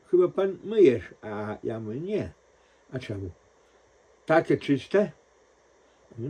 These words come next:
„No, trzy razy dziennie obornik się wyrzuca. To jest czyste. Rano,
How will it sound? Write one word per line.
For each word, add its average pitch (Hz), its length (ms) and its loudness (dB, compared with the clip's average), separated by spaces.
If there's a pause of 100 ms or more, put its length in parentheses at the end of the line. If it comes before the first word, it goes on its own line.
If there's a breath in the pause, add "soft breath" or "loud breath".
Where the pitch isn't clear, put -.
„No, 214 140 -4
trzy - 240 -4
razy 123 380 -2
dziennie 117 460 -4
obornik 113 460 -4
się 127 160 -8
wyrzuca. 113 580 -4 (600 soft breath)
To 139 80 -6
jest 123 140 -2
czyste. - 460 -10 (300)
Rano, 131 480 -2